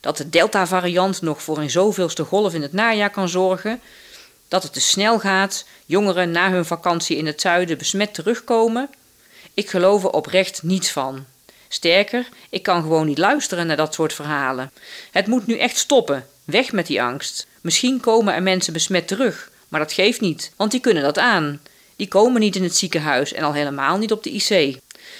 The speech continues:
Ik sluit me af voor fallback scenario's, zoals dat op mijn werk heet. We gaan gewoon de introductie organiseren,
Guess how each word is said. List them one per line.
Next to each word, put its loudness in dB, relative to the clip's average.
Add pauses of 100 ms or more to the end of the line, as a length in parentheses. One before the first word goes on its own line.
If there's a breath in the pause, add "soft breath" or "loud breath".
(280 loud breath)
Ik -4
sluit 4
me -2
af -2
voor 0
fallback 2
scenario's, -2
zoals -4
dat -6
op -6
mijn -2
werk -2
heet. -6 (420 loud breath)
We -6
gaan 0
gewoon 2
de -4
introductie -2
organiseren, -2